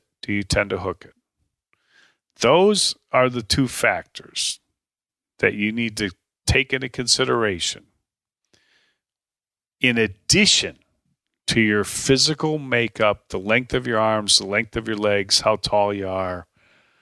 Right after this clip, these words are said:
so on and so forth. Those are the things you have to factor in when you're fitting, fitting golf equipment.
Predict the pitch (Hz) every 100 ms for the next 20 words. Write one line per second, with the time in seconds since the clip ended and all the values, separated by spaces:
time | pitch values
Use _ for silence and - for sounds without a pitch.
0 | _ _ _ - 107 104 101 95 - -
1 | - - - _ _ _ _ - 107 123
2 | 123 120 107 104 101 - 104 95 98 -
3 | 110 101 - 104 95 90 87 _ 101 95
4 | 92 - - 90 82 82 _ - 95 90
5 | 87 82 - - 95 -